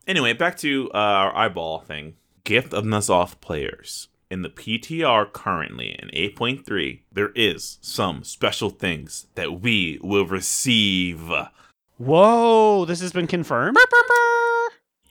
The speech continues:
Speaker 1: Yes, confirmed. And when I say received, let me tell you that I am completely overblowing the word received.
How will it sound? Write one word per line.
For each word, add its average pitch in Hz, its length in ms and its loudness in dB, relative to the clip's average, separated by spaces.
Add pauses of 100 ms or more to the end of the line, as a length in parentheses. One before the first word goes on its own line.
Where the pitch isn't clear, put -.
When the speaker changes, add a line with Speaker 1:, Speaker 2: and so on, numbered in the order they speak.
(160)
Speaker 1:
Yes, 85 360 0
confirmed. 95 680 -2
And 90 340 -2
when 98 100 -2
I 107 140 2
say 92 520 -2
received, 92 720 -4 (100)
let 95 140 -4
me 101 140 -4
tell 107 200 0
you 78 260 -2
that 82 200 -10
I 90 120 -2
am 85 140 -4
completely 92 760 -6 (100)
overblowing 92 960 0
the 90 100 -4
word 92 460 0
received. 95 1300 -4